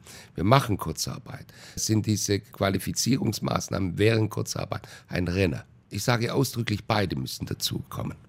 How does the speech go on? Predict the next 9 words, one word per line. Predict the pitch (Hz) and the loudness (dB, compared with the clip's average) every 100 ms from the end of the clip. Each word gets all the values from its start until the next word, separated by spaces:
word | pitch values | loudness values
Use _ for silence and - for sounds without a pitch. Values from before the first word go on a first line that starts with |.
| - | -16
Die | - | -12
Arbeitnehmerseite, | - - 107 123 123 - 110 110 104 - - | -10 -8 0 2 2 2 2 0 -2 -6 -16
aber | - 117 127 139 - _ - | -2 2 2 0 -6 _ -12
auch | - 104 107 - - - | 4 4 4 -2 -18 -2
das | 98 - | -2 0
Unternehmen | 131 92 90 104 120 117 | 0 2 6 8 8 6
und | - 90 | 4 0
die | - | 2
Arbeitgeberseite. | 92 95 98 101 82 - - - - - - | 2 2 2 0 0 -2 -4 -4 -14 -14 -18